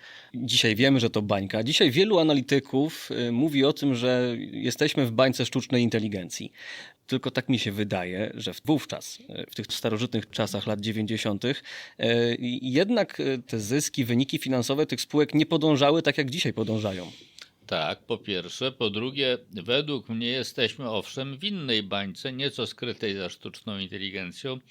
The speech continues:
Speaker 2: e, bańce militarystycznej.
Speaker 1: A to na pewno.
Speaker 2: Prawda? No przecież państwo widzą, że wiele spółek mówi, "A nie, to ja nie będę butów", to mówię tak, e,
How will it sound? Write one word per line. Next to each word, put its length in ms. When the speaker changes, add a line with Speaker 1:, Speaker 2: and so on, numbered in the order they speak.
Speaker 2:
e, 260
bańce 720
militarystycznej. 1160
Speaker 1:
A 80
to 120
na 120
pewno. 500
Speaker 2:
Prawda? 500
No 100
przecież 340
państwo 460
widzą, 440
że 160
wiele 300
spółek 460
mówi, 200
"A 120
nie, 320
to 100
ja 100
nie 140
będę 300
butów", 480
to 120
mówię 340
tak, 200
e, 200